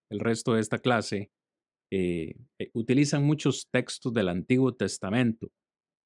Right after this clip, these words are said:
en el orden de poder der-, de poder darle a su, a su doctrina fuerza. Un texto de ellos es Jeremías treinta siete.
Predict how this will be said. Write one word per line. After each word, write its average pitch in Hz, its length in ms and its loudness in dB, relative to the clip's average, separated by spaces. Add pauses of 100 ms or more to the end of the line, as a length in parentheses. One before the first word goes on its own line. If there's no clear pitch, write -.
(280)
en 104 100 -2
el 101 120 2
orden 127 640 2
de 101 140 -2
poder 104 360 0
der-, 110 280 0 (100)
de 107 540 -8
poder 110 360 0
darle 123 320 0
a 107 60 0
su, 92 300 -6 (100)
a 110 80 -8
su 92 400 -8
doctrina 120 680 -2 (420)
fuerza. 113 420 2
Un 117 220 0
texto 123 400 2
de 110 140 4
ellos 120 260 0
es 120 220 -2
Jeremías 113 840 2 (580)
treinta 113 400 4
siete. 135 600 0